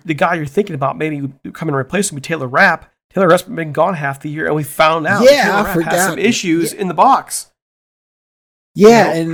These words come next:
Speaker 2: and, and what ended up happening with Taylor, I don't know. I missed all of that.
Speaker 1: He hurt his knee, remember?
Speaker 2: I remember he hurt his knee, then he came back, and then that was what happened
Speaker 1: Yeah.
Speaker 2: again. He just re-injured it.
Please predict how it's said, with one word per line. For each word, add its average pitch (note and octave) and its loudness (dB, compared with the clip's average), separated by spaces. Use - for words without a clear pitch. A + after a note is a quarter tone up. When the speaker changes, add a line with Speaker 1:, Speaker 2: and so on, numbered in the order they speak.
Speaker 2:
and, D3 -16
and D#3 -6
what A3 6
ended A3+ 0
up E3 2
happening F#3 -4
with E3 -6
Taylor, F3 -2
I C#3 -8
don't F#3+ -8
know. F#3 -6
I D#3 -2
missed E3+ -6
all E3 -4
of G2+ -10
that. A1 -16
Speaker 1:
He A3 -8
hurt A3 2
his G3+ -6
knee, C#4+ -4
remember? F#3+ -6
Speaker 2:
I - -4
remember G3+ 4
he F3+ 4
hurt F#3+ 2
his C#3+ 0
knee, D#3+ -4
then D#3 -8
he D#3 -6
came C#3+ -6
back, C#3 -4
and A#2+ -8
then A#2+ -8
that B2+ -2
was A#2 -12
what A2 -4
happened A2+ -6
Speaker 1:
Yeah. - -6
Speaker 2:
again. A2+ -8
He A2 -12
just G#2+ -14
re-injured A#2 -10
it. B2 -14